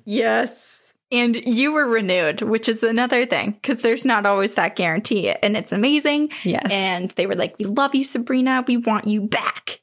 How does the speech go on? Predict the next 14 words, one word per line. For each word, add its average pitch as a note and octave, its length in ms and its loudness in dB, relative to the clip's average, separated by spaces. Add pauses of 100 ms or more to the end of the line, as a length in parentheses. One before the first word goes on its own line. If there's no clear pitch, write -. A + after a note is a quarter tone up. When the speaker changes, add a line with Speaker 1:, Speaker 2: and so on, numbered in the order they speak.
(100)
Speaker 2:
Not A#3+ 280 2
in A3+ 180 2
those F#3+ 260 2
exact E3+ 400 0
words, E3+ 460 0
but E3+ 240 -2
they E3 100 2
did E3 280 0
say, A#3 220 2
"We B3 160 2
want A3+ 280 0
you G#3+ 140 2
back." G3 480 2
<laughs> - 400 -2